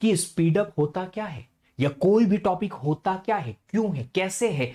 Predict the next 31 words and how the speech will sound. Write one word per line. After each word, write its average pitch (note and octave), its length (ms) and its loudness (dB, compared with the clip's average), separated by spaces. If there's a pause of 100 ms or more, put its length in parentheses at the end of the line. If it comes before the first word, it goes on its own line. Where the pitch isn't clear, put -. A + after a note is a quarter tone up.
(240)
ये D3+ 380 4
इन्फॉर्मेशन G3 580 -2
कैसे G3+ 340 0
निकलेगी। G#3+ 640 0 (260)
अगर D3 200 2
आपको D3 280 -2
पता E3 260 0
चल G#3 180 0
गया G3+ 160 0
तो G3 100 -4
क्वेश्चन D#3+ 340 -4
सॉल्व F3 240 -4
हो F#3+ 100 0
जाएगा, D3 400 -4 (260)
but F3 80 0 (140)
इसका G3+ 720 -6 (260)
कहां D3 400 -10
से, G2+ 340 -12 (320)
कैसे E3+ 360 -2
मिलेगा C#3+ 400 2
सर B2 220 -4
कॉन्सेप्ट? B2 520 -6
हमारा B2+ 300 0
तो D#3+ 140 -2
ध्यान E3+ 320 0
ही A#3 80 0
नहीं G#3+ 180 0
है G3+ 60 0
कॉन्सेप्ट E3+ 400 -2
सीखने C#3+ 300 -2
में। C3+ 180 -2